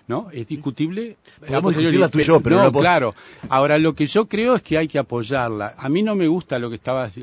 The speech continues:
Speaker 1: planteando tú, eh, Graciano, porque da-, decías, "No, bueno, estaba en un procedimiento oficial, hizo algo y alguien terminó muerto". No, no, este señor tenía órdenes precisas y estaba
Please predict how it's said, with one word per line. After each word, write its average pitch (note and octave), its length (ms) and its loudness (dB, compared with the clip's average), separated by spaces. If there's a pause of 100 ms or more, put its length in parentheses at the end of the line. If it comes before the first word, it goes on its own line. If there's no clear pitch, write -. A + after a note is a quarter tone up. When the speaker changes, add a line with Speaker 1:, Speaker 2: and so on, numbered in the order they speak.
Speaker 1:
planteando A#2+ 460 -8
tú, C3 480 -10
eh, F#2+ 500 -12
Graciano, A#2+ 480 -4
porque B2+ 360 -8
da-, D3+ 220 -6
decías, C#3+ 320 -8
"No, F3+ 340 -6
bueno, D3+ 600 -8
estaba E3 360 -8
en D3 80 -4
un D#3 60 -4
procedimiento C#3 560 -6
oficial, D3+ 720 -6
hizo D#3 340 -6
algo F3+ 340 -4
y D#3 100 -4
alguien D#3 260 -2
terminó C3 320 -2
muerto". B2+ 320 -4
No, A#3 140 -6
no, C3+ 200 -8
este E3 220 -8
señor D#3 400 4 (380)
tenía E3+ 340 4
órdenes C#3+ 380 2
precisas D#3 680 -4
y B2 360 -6 (280)
estaba D#3 680 0